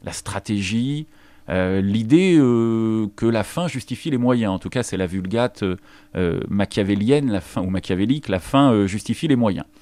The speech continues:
Mais évidemment, le, l'apport de Machiavel au fonctionnement politique et militaire aussi des sociétés ne se réduit pas à cette vulgate tirée du Prince.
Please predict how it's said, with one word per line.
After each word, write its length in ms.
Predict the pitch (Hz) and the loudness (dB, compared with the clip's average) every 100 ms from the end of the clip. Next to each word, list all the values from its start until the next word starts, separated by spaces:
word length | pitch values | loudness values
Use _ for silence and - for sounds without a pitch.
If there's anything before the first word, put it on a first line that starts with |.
| - - - - | -20 -20 -20 -8
Mais 180 | 98 131 | 2 4
évidemment, 480 | 147 156 147 175 202 | 4 4 0 2 0
le, 180 | 139 120 | 2 2
l'apport 320 | 120 - 143 | 2 0 0
de 60 | 135 | 2
Machiavel 480 | 120 - 127 147 | 0 0 2 4
au 80 | 127 | 4
fonctionnement 520 | 117 117 - 113 127 | 2 -4 -4 0 2
politique 600 | 127 120 113 - 143 139 | 2 2 0 -4 -6 -2
et 100 | 117 | 0
militaire 580 | 104 110 117 107 190 190 | 2 2 2 0 -2 -2
aussi 260 | 117 - 160 | -4 -6 -4
des 100 | 123 | -4
sociétés 460 | - 107 104 127 165 | -4 -6 -6 -4 0
ne 120 | 120 | 0
se 200 | - 113 | 0 -4
réduit 320 | 107 92 98 | -6 -6 -6
pas 280 | - 147 165 - - - | -4 -4 -4 -12 -20 -14
à 80 | - | -8
cette 220 | 98 110 | -4 -2
vulgate 420 | 95 113 113 127 - | -2 -2 4 2 2
tirée 320 | - 104 107 | -2 0 0
du 100 | 95 | 0
Prince. 560 | - 180 220 - - | -4 -4 -4 -6 -10